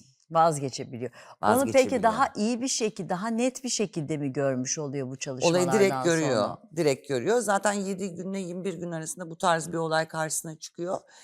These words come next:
Speaker 2: Sistem onu deniyor ve o sistemde de, "Hayır, ben kendi gücümü seçiyorum." Şimdi aldatılma olayına baktığımızda genel verelim isterseniz. Genellemede kişi zaten kendini aldattığı için karşı taraftaki insanlar onu aldatır.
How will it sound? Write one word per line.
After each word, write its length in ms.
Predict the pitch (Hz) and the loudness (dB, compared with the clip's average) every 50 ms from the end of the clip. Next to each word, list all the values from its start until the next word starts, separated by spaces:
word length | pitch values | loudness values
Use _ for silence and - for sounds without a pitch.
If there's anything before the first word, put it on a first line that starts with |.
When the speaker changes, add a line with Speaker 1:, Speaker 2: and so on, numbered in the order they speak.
| - _ | -20 _
Speaker 2:
Sistem 380 | - - - 156 - - 151 139 | -8 -6 -4 -4 -4 -4 -4 -6
onu 280 | 120 113 151 202 196 | -6 -6 -6 -2 0
deniyor 500 | 214 196 180 185 185 170 147 147 185 220 - - - - - _ - | 0 0 0 0 -2 -2 -2 -2 -2 -4 -6 -10 -18 -20 -14 _ 0
ve 100 | 165 113 | 0 0
o 120 | 90 160 | 0 -2
sistemde 580 | - - 151 - - - 185 170 165 160 170 160 | -4 -6 -6 -6 2 2 2 2 4 0 0 -2
de, 40 | |
"Hayır, 200 | 170 151 127 110 | 0 -2 -2 2
ben 220 | 113 120 120 110 120 | 2 2 2 2 -2
kendi 280 | - 147 139 123 117 | -4 -6 -4 -4 -6
gücümü 320 | 143 131 143 120 135 147 139 | -6 -8 -8 -8 -8 -10 -8
seçiyorum." 560 | - 147 127 - - - 98 104 110 147 - - - - - _ _ _ _ - | -8 -8 -8 -8 -10 -8 -8 -6 -6 -6 -8 -10 -16 -20 -20 _ _ _ _ -12
Şimdi 360 | - - 165 190 165 185 - - _ | -10 -6 -6 -4 -4 -4 -6 -2 _
aldatılma 580 | 151 147 147 143 147 156 - - 185 208 247 262 | 0 0 2 0 -2 -6 -8 -8 -6 -6 -4 -4
olayına 380 | 269 262 247 240 233 233 208 | -2 -4 -4 -4 -6 -4 -2
baktığımızda 540 | 208 202 202 - - 220 208 220 208 196 196 | -2 -4 -4 -6 -8 -6 -6 -6 -4 -4 -4
genel 480 | 147 123 143 151 160 175 180 185 165 151 | 0 4 4 4 6 4 2 2 0 0
verelim 340 | 139 110 107 104 104 107 | 0 0 0 -2 -4 -6
isterseniz. 680 | 110 - - - 120 107 120 - - 151 190 220 - - - - - - _ _ | -8 -8 -4 -2 -2 -2 -2 -4 -6 -8 -8 -10 -12 -16 -20 -20 -20 -20 _ _
Genellemede 680 | 117 135 151 165 180 180 185 185 190 208 214 247 214 - | -2 0 0 2 4 2 2 2 -2 -4 -6 -6 -6 -8
kişi 280 | - - 175 165 185 202 | -10 -8 -8 -6 -6 -2
zaten 280 | 202 214 214 220 233 214 | 0 0 2 2 0 -2
kendini 420 | - 214 180 180 185 196 220 254 | -2 -2 -2 0 0 0 0 2
aldattığı 500 | 254 240 220 180 196 196 - - - 226 | 2 2 2 2 0 0 0 -2 -6 -6
için 240 | 220 202 - 165 147 | -4 -4 -6 -8 -6
karşı 320 | - 151 147 143 - - | -4 -2 -2 -2 -2 -2
taraftaki 480 | - 143 139 131 - - 131 - - 143 | 0 0 0 0 0 -4 -8 -8 -6 -6
insanlar 480 | 135 131 - - 135 120 120 120 117 | -6 -6 -4 -4 -4 -4 -4 -4 -4
onu 180 | 113 110 110 110 104 | -4 -4 -2 -2 -2
aldatır. 580 | 107 104 92 95 98 - - 98 - - - | -2 -2 -4 -8 -10 -10 -12 -16 -16 -18 -20